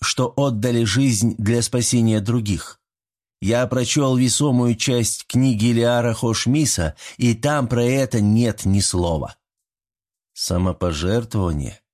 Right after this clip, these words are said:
шепнул Ланге, но его все услышали.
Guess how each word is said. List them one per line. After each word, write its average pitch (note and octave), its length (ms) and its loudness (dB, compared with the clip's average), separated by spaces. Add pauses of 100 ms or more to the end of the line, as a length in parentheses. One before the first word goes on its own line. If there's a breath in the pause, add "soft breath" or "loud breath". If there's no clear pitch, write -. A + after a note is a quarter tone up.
(180)
шепнул F2 480 -2
Ланге, G#2 560 0 (120)
но A2+ 80 0
его A2 280 2
все G#2+ 180 -2
услышали. G2+ 680 -2